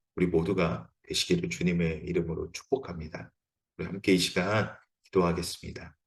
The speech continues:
함께 기도하실 때에 하나님께서 중심 되시는 삶을 살게 하여 주시옵소서.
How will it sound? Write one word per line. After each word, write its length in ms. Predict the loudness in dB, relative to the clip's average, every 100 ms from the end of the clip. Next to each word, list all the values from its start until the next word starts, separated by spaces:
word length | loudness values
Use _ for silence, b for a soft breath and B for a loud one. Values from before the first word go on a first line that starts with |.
| _ _ _ _ -10
함께 460 | -2 8 8 8
기도하실 580 | 4 4 6 6 2 2
때에 540 | 4 6 4 2 -2 -12 _ _ _ _ _ _ -2
하나님께서 500 | 2 4 4 6 6
중심 540 | 4 2 2 2 4
되시는 400 | 4 4 0 -2
삶을 500 | -2 -4 0 2 2
살게 300 | 0 0 2
하여 280 | 2 0 -2
주시옵소서. 760 | -2 -4 -2 -2 0 -2 -2 -12